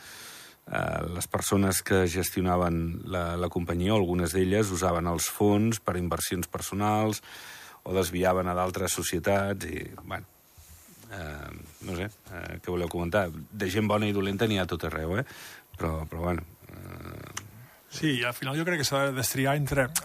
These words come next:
Speaker 2: la, la, la mala praxis, eh, a consciència i després el, el, la incapacitat, eh, de, de, «Escolti, doncs miri, jo m'he equivocat perquè no, no, no dono per més», que això, insisteixo, és, eh, és lloable fins a un punt, però és entenible.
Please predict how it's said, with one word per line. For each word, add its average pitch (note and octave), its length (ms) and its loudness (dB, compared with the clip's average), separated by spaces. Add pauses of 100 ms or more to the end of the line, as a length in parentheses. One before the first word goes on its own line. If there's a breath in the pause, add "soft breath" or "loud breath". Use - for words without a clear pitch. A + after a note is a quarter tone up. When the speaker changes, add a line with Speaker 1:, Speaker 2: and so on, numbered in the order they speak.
Speaker 2:
la, A#2+ 140 -2 (100)
la, A2+ 140 0 (100)
la A2+ 160 -4
mala C3+ 320 4
praxis, C3 540 0 (100)
eh, A2 220 -2 (320)
a B2 100 -4
consciència D3 800 2 (180)
i B2+ 80 -2
després G#2 320 -6
el, A#2+ 240 -4
el, A#2+ 220 -6 (240)
la G#2+ 100 -2
incapacitat, A#2 880 2
eh, B2+ 140 0
de, C3+ 80 0 (100)
de, G#2+ 140 -4
«Escolti, A2 340 -8
doncs A2 160 -10
miri, A2+ 220 -8
jo G#2+ 80 -8
m'he A2+ 80 -8
equivocat A#2+ 420 -6
perquè C3+ 160 -2
no, A2 240 -4
no, A2+ 160 -6
no A#2+ 160 0
dono B2+ 240 2
per A2+ 160 -2
més», F3 160 6
que A2 140 -2
això, A2+ 180 -2
insisteixo, A#2+ 640 -2 (480 loud breath)
és, A#2 260 0
eh, A#2 140 -2 (180)
és A#2 160 -2
lloable C3 400 2 (240)
fins A2 240 -10
a A#2 80 -6
un A2+ 80 -6
punt, E3 220 6
però C3+ 160 4 (100)
és C3+ 320 0
entenible. A#2+ 480 -2